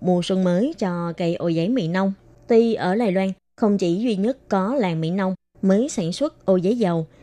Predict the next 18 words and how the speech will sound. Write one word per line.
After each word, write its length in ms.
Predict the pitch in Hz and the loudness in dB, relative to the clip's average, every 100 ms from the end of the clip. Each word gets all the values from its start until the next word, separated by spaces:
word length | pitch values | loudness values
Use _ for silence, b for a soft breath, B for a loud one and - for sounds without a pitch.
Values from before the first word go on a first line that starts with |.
| B B B | B B B
nhưng 320 | 208 190 190 | 2 4 0
đến 180 | 185 247 | 0 0
đây, 220 | 233 208 - B B | 0 -2 -6 B B
ô 260 | - 208 202 | 2 4 4
giấy 200 | 202 226 | 2 2
dầu 200 | 262 185 | 0 0
Mỹ 180 | 165 180 | 0 0
Nông 200 | 233 208 B B | 0 -2 B B
lại 320 | - 175 165 180 | -2 0 0 0
trở 140 | 175 | -2
thành 280 | 214 185 170 | -2 -2 -2
biểu 120 | 165 196 | -4 -2
trưng 200 | 202 185 | -2 -2
văn 180 | 180 185 | -4 -4
hóa 360 | 185 175 240 311 | -4 -4 -4 -4
của 260 | 170 151 | -2 -2
địa 180 | 180 170 165 | -2 -4 -2
phương 200 | 208 | -2